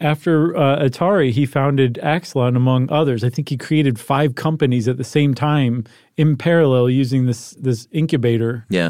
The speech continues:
Speaker 1: um, that he had created. And, um, the developers at Axelon started creating,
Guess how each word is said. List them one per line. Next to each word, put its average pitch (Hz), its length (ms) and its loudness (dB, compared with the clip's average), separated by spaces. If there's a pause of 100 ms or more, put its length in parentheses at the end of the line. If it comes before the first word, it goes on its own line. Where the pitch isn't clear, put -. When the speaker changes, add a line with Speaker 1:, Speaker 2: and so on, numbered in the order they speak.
(160)
Speaker 1:
um, 127 300 2
that 123 160 -2
he 131 160 -2
had 117 100 -2
created. 117 500 0 (440)
And, 143 280 2
um, 127 440 0 (280)
the 139 200 2
developers 156 560 0
at 151 140 -2
Axelon 143 640 -2 (100)
started 170 680 -2 (300)
creating, 170 640 0